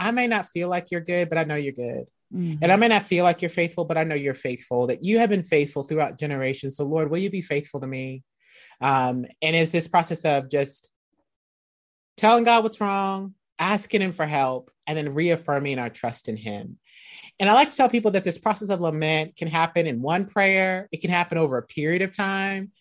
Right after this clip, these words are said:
Speaker 1: Sometimes we're just in a place where you gotta get it out. And I don't, I don't,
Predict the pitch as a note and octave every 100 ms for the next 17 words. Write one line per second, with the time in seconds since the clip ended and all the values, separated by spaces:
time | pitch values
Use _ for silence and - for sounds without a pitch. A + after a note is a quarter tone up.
0 | _ _ - A3 A3 A#3 A3 G#3 - _
1 | _ _ _ E3 B3 D#4+ C4 A3+ G3+ G#3
2 | G3+ D#3 C#3 C#3+ B2+ G#2 - _ - D#3+
3 | G3 G#3+ G#3 F3 F#3 G3+ G3